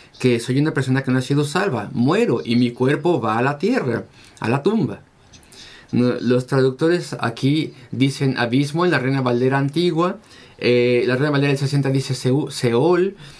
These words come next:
pero lo que está hablando aquí es el mundo de los muertos, o lo más profundo de la tierra. Entonces, si yo muero, ¿qué pasa conmigo?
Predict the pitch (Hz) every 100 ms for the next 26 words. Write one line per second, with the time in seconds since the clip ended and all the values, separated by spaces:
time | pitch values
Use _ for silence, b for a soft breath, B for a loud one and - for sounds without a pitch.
0 | B - 127 127 131 131 135 135 131 -
1 | 147 160 175 131 135 135 143 147 151 151
2 | 135 135 147 147 B B - 127 143 156
3 | 127 123 123 127 135 143 180 247 - 110
4 | - - 117 123 139 147 139 143 139 139
5 | 143 190 196 147 - 151 160 135 165 190
6 | 185 196 185 180 - 160 165 120